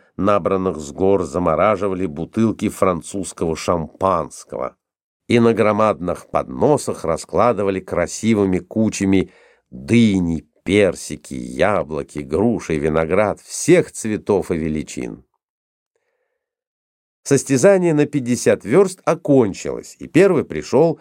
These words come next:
в один час тридцать восемь минут. Это был маленький мальчишка, жокей Исмалетдинова, в шелковой зеленой шапочке, такой же рубашке и темных штанишках. Он был крепко привязан ремнями к седлу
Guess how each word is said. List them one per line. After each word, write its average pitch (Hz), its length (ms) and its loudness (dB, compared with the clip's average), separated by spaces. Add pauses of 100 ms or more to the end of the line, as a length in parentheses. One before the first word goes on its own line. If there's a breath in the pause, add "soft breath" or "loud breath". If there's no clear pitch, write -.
(120 soft breath)
в 71 140 -4
один 87 360 0
час 135 360 0
тридцать - 500 -6
восемь 80 400 -4
минут. 64 460 -10 (480 soft breath)
Это 165 280 2
был 151 240 2
маленький 131 600 0
мальчишка, 113 800 0 (280 soft breath)
жокей 104 580 2
Исмалетдинова, 101 1000 0 (120)
в - 100 -20
шелковой 113 480 2
зеленой 90 440 0
шапочке, 123 680 -2 (140)
такой 95 340 0
же 80 140 -4
рубашке 95 580 -2
и 80 40 -8
темных 101 460 0
штанишках. - 760 -6 (460 soft breath)
Он 131 220 4
был 117 180 2
крепко 123 500 0
привязан 107 600 0
ремнями 98 500 0
к 87 80 -12
седлу 101 520 0